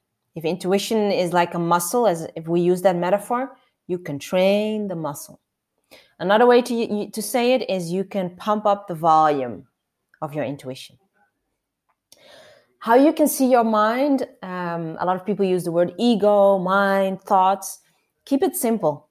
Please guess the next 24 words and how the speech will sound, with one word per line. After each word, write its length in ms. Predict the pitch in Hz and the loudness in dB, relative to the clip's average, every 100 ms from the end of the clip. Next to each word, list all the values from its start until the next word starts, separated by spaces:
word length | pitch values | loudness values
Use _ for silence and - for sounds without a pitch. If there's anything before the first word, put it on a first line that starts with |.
| _ | _
I, 100 | - | -4
I 160 | - 202 | 2 4
love 340 | 214 226 185 | 6 4 2
simple, 540 | 165 - 190 202 262 294 | -8 -2 -2 0 0 0
so, 680 | - 220 196 196 190 - _ - | -4 -2 4 4 4 -2 _ -10
um, 340 | 165 165 170 - | -8 -6 -8 -6
I 120 | 190 | 0
always 220 | 202 233 233 | 0 0 -2
see 140 | 240 | -2
the 100 | 214 | -2
mind 800 | 196 185 175 180 190 214 226 - _ _ _ _ - | -2 -2 -2 -2 -2 -2 -4 -8 _ _ _ _ -4
just 280 | 196 196 | -2 -2
like 280 | 208 185 175 | -4 -2 -2
a 60 | 175 | -2
dog. 500 | 160 143 120 90 - - _ _ _ _ _ _ _ _ _ | 2 4 4 0 -6 -18 _ _ _ _ _ _ _ _ _
So 680 | - 175 165 160 165 165 - | -4 0 2 4 2 -2 -6
a 60 | 175 | 0
dog 360 | 196 202 233 | 4 4 4
wants 240 | 208 208 208 | 2 0 -2
to 100 | 185 | -4
be 80 | |
your 140 | 190 180 | 0 0
best 280 | 165 147 - | 0 -4 -6
friend. 280 | 135 - | -8 -10